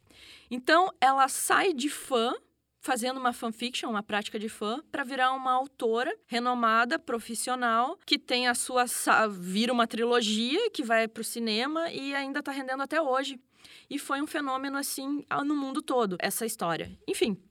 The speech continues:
foi por aí que eu comecei a me interessar, vendo essa questão da indústria, a relação da indústria com os fãs. E também,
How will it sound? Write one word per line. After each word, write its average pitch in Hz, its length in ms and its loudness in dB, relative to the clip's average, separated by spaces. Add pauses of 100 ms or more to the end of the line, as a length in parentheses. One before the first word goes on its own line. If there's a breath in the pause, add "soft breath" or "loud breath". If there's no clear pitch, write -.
(560)
foi 247 160 0
por 254 160 2
aí 247 300 2
que 233 380 -2
eu 233 120 2
comecei 240 600 2
a 233 120 4
me 233 80 2
interessar, 233 560 2
vendo 202 400 0
essa 208 240 0
questão 202 440 -4
da 190 100 -2
indústria, 190 720 -6
a - 60 -2
relação 208 340 0
da 220 100 2
indústria 202 600 -2
com 220 180 2
os 220 140 0
fãs. 220 560 -2
E 339 140 8
também, 269 840 4